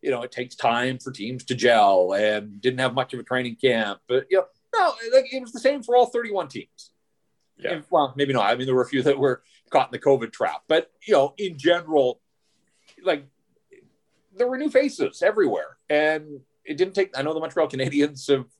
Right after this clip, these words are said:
Speaker 1: hit a hard patch here and fired a coach, but, you know, it didn't take their new players long to settle in and get off to the start that they were looking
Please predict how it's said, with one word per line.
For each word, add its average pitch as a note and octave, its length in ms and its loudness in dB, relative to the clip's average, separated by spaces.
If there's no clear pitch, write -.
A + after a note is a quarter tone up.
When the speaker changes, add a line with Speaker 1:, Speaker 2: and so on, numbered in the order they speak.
Speaker 1:
hit D3 160 2
a B2+ 60 4
hard B2+ 340 -4
patch C3+ 320 -2
here B2+ 280 0
and G#2 220 -14
fired B2 220 -2
a - 60 -8
coach, A3 420 0
but, C3+ 220 2
you F3+ 120 -4
know, D3+ 240 -4
it C#3+ 80 -10
didn't F3+ 180 -2
take F3 240 -4
their D3 220 2
new D#3+ 140 -8
players B2+ 360 0
long B2+ 240 -2
to B2 80 -12
settle C3 340 0
in C3+ 140 -2
and D3+ 140 -16
get B2+ 100 -2
off B2+ 160 -2
to A#2 60 -20
the - 60 -20
start C3 260 -4
that - 120 -12
they A#2+ 80 -4
were C3 120 -2
looking C3 280 -4